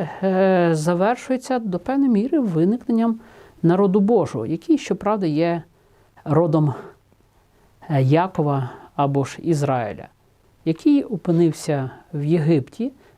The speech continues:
де згодом стане великим народом. Тобто книга Буття відіграє, е, роль вступу до цілого Святого Письма, а, зокрема, вступу до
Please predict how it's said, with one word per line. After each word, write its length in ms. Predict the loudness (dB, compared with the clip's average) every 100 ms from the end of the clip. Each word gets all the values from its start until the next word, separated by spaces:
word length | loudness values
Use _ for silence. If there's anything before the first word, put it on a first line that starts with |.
| _
де 320 | 0 2 0 -4 _ _
згодом 580 | -4 0 2 2 0 -4 -8
стане 480 | -14 -4 -4 -4 -6 -16 _
великим 520 | -4 -2 -4 -4 -2
народом. 420 | 0 0 -2 -4 -10 -20 -10
Тобто 220 | -8 -2 0
книга 300 | 4 4 4
Буття 300 | 2 0 0
відіграє, 680 | 0 0 0 2 2 0 -4 -20 -20 -20 -20 _ _ -6
е, 1120 | 0 2 2 2 2 0 -2 -2 -2 -2 0
роль 240 | 2 2 -2 -8 -18
вступу 420 | -18 -2 -2 0
до 80 | -2
цілого 380 | 0 2 2
Святого 480 | 0 -4 -4 -2 -2
Письма, 360 | -4 -6 -6 -6
а, 60 | -8
зокрема, 480 | -8 -6 -4 -4 -6 -10 -20 -20 _
вступу 640 | -20 -18 0 0 0 -6 -8 -8 -4
до 380 | 0 2 0